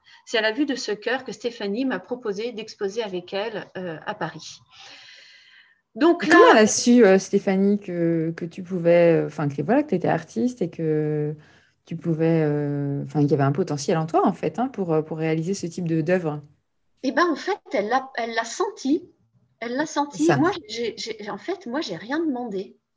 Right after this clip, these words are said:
Speaker 2: Bah oui,
Speaker 1: Je,
Speaker 2: c'est pour
Speaker 1: c'est
Speaker 2: ça que tu,
Speaker 1: ça
Speaker 2: enfin,
Speaker 1: qui est
Speaker 2: t'étais, euh, en reconnexion à cette, euh, à ce potentiel intérieur, mais finalement, il n'y avait pas, pas, pas grand-chose de visible, en
Speaker 1: Ben
Speaker 2: tout cas,
Speaker 1: non.
Speaker 2: à ce moment-là. Ouais.
Speaker 1: Il n'y avait
Speaker 2: Mm.
Speaker 1: pas grand-chose,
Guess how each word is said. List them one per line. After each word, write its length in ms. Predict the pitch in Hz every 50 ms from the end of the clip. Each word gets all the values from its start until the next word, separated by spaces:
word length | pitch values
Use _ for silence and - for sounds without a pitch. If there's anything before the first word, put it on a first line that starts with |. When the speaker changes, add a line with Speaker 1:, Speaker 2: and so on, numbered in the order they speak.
| _ _ _ -
Speaker 2:
Bah 140 | 170 156 156
oui, 220 | 165 233 294 285 -
Speaker 1:
Je, 60 | - -
Speaker 2:
c'est 120 | - 170
pour 120 | - 165 -
Speaker 1:
c'est 100 | - 302
Speaker 2:
ça 80 | 311 -
que 40 | -
tu, 40 | 180
Speaker 1:
ça 40 | -
Speaker 2:
enfin, 100 | - 175
Speaker 1:
qui 80 | 170
est 160 | 175 165 160 160
Speaker 2:
t'étais, 520 | - 175 - - 190 180 180 170 160 156
euh, 140 | 151 143 -
en 120 | 170 170
reconnexion 580 | 170 208 202 240 220 214 208 214 - - 247 233
à 100 | 202 190
cette, 280 | 190 196 185 175 -
euh, 260 | 180 170 170 160 156 156 160 - _ - - _ _ -
à 80 | 170 170
ce 120 | - -
potentiel 480 | 185 165 190 180 180 185 185 - - 170
intérieur, 440 | 170 170 175 180 202 269 320 285 226
mais 120 | 202 190
finalement, 320 | 180 - 185 165 165 180 202
il 60 | 202
n'y 60 | 202
avait 160 | 185 175 180 170
pas, 340 | - 190 185 175 170 170
pas, 280 | 165 165 180 165 165 170
pas 200 | - - 196 180
grand-chose 300 | 170 175 180 170 226 208
de 80 | 190 190
visible, 300 | 175 190 208 240 208 208
en 40 |
Speaker 1:
Ben 120 | 233 233 226
Speaker 2:
tout 60 | 220
cas, 40 | 208
Speaker 1:
non. 40 | 190
Speaker 2:
à 20 | 180
ce 100 | - 196
moment-là. 360 | 175 185 214 247 240 196 185 -
Ouais. 140 | 165 156 - - _ _ _
Speaker 1:
Il 60 | 233
n'y 60 | 247
avait 140 | 226 214 220
Speaker 2:
Mm. 60 | 220
Speaker 1:
pas 120 | - 302 294
grand-chose, 340 | 214 208 214 - - -